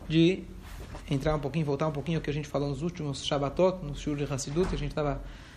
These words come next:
tava discutindo, mas rapidamente, de que qual que é o motivo que Hashem fez o Beit HaMikdash? Ou qual é o motivo que Hashem criou esse mundo físico? O motivo que ele criou, conforme tá nos nossos cabalistas, et cetera,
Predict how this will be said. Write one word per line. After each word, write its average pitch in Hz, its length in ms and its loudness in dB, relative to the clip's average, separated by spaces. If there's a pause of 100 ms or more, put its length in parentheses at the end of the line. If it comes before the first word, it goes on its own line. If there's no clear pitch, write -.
(140)
tava 139 180 6
discutindo, 160 460 0
mas 139 180 0
rapidamente, 196 720 6 (360)
de 160 140 6
que 170 260 6 (140)
qual 220 240 12
que 214 120 6
é 190 320 8
o 190 80 2
motivo 185 380 2
que 165 100 4
Hashem 151 240 2
fez 143 220 2
o - 20 -6
Beit 139 200 0
HaMikdash? 131 600 -2 (320)
Ou 151 100 10
qual 214 160 10
é 226 40 4
o - 20 2
motivo 220 300 0
que - 60 0
Hashem 226 280 2
criou 208 180 2
esse 202 140 -2
mundo 196 220 0
físico? 190 400 -2 (500)
O 156 40 2
motivo 226 360 4
que - 80 6
ele 175 120 6
criou, 151 260 2
conforme 151 540 4 (840)
tá 170 160 8
nos 139 240 -2
nossos 143 320 -4
cabalistas, 147 640 0
et 131 120 -4
cetera, 170 400 4